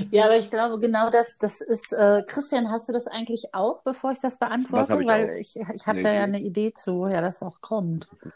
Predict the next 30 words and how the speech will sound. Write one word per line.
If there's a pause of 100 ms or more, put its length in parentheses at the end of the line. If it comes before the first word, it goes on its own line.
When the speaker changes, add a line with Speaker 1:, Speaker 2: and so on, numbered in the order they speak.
(140)
Speaker 2:
<laughs> (840)
Speaker 1:
Dass
du
sagst,
ähm,
<laughs>
ja, (300)
die
wirst
du
haben,
aber (520)
<laughs>
dass
du
sagst, (300)
na,
ich,
äh,
ich,
ich
definiere
mich
eigentlich
so
über
Projekte
und
über,
ähm,